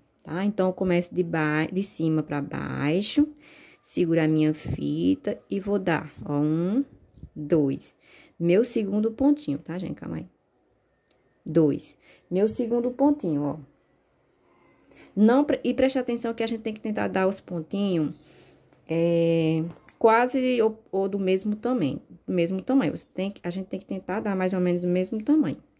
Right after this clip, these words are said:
Então, pelo menos parecido. Então, dois pontinhos, três pontinhos,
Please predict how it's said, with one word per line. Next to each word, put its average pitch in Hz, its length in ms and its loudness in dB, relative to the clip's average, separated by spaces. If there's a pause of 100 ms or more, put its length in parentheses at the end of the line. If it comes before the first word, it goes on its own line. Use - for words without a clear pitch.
Então, 185 200 -6
pelo 185 300 -2
menos 185 400 -2 (400)
parecido. - 560 -2 (260)
Então, 156 160 -2
dois 208 420 6
pontinhos, 180 920 -6 (1400)
três 190 380 6
pontinhos, 165 880 -6